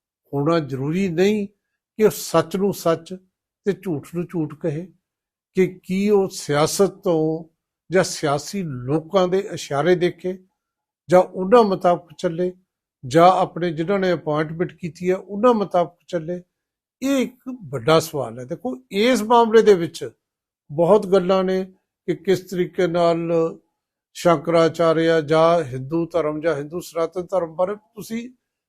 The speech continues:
ਅਨੇਕਾਂ ਗੱਲਾਂ ਕਰ ਸਕਦੇ ਹੋ, ਲੇਕਿਨ ਇਸ ਇਸ਼ੂ ਤੇ ਤੁਹਾਨੂੰ ਕਹਿਣਾ ਪਏਗਾ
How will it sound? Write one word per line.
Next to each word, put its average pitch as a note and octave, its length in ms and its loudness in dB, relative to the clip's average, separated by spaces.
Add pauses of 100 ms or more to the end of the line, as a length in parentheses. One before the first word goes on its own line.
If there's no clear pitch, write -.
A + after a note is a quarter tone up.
(260)
ਅਨੇਕਾਂ C4 420 8
ਗੱਲਾਂ A3 280 8
ਕਰ E3+ 160 2
ਸਕਦੇ A2+ 380 -10
ਹੋ, G#2+ 60 -18 (680)
ਲੇਕਿਨ F#3+ 300 -2 (240)
ਇਸ F#3+ 460 2 (140)
ਇਸ਼ੂ D#3+ 380 -6
ਤੇ E3+ 420 2 (460)
ਤੁਹਾਨੂੰ F3+ 300 0
ਕਹਿਣਾ B3+ 480 8
ਪਏਗਾ A#2+ 500 0